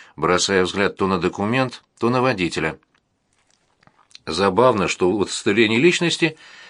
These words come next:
содержалась часть той информации, которая потребовалась бы Бреннеру,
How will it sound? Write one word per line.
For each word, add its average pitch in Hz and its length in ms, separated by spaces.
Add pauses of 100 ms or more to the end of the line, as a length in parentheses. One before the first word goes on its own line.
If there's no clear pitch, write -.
(240)
содержалась 147 580
часть - 360
той 156 120
информации, 170 760 (460)
которая 123 400
потребовалась 113 640
бы 117 100
Бреннеру, 113 520